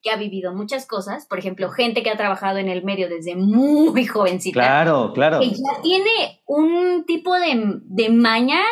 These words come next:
Speaker 1: de justo de madurez, de decir, "Quiero esto, quiero lo otro, llego, me voy". O sea, como que ya no les preocupa esto de, "Ay, ay, tengo llamado, ay, ay, ¿qué me va a pasar?". Ay, que no, no sé si a, a nuestros radioescuchas,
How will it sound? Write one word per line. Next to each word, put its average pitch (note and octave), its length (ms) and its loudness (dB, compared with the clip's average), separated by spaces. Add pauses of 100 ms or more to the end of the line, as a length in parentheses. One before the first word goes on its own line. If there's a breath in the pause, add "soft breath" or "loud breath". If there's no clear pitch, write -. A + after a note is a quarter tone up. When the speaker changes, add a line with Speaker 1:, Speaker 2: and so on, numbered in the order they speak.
Speaker 1:
de B3 80 4
justo C4 260 -2
de F4 80 2
madurez, G#3+ 560 0
de C#4+ 120 2
decir, G#3+ 280 -4
"Quiero C4 220 2
esto, D#4 260 -4
quiero A#3+ 220 -2
lo C4 80 0
otro, F4+ 180 -2
llego, B3+ 360 2
me A3+ 140 -2
voy". D#4+ 360 0 (340 loud breath)
O C4 80 2
sea, B3+ 160 4
como B3 160 0
que A3 220 0 (800 loud breath)
ya C#4 300 2
no D#4 120 4
les F#4+ 160 2
preocupa A#3+ 680 0
esto A3+ 260 -2
de, B3 80 0
"Ay, E4 340 0 (160)
ay, G4 80 2
tengo D4+ 200 2
llamado, G3 260 0 (160)
ay, B3+ 80 2
ay, C#4 160 0
¿qué B3 80 0
me G#3 80 2
va G3+ 60 0
a F#3+ 60 -2
pasar?". A#3 340 -2
Ay, A3 100 2
que A3+ 100 -4
no, A3 120 -4 (260)
no B3+ 240 4
sé D#4 140 0
si - 120 -6
a, - 540 0
a G#3 60 2
nuestros G3+ 480 -2 (360 loud breath)
radioescuchas, A#3 960 0